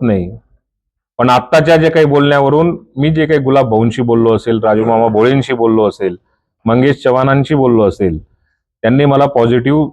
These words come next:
या ठिकाणी सिग्नल दिलेला आहे. आपण तेवीस तारखेला या संदर्भात बोलू.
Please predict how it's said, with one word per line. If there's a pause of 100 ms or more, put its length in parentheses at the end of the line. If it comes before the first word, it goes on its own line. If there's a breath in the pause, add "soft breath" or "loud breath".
या
ठिकाणी
सिग्नल
दिलेला
आहे. (400)
आपण
तेवीस
तारखेला (120)
या
संदर्भात
बोलू.